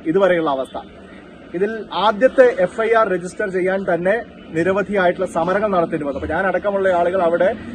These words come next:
ബാങ്കിലേക്ക് ഒരു പ്രതിഷേധ മാർച്ച് സംഘടിപ്പിച്ചതിന് ശേഷമാണ്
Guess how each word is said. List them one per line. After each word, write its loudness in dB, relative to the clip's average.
ബാങ്കിലേക്ക് 0
ഒരു -2
പ്രതിഷേധ -2
മാർച്ച് -2
സംഘടിപ്പിച്ചതിന് -6
ശേഷമാണ് -6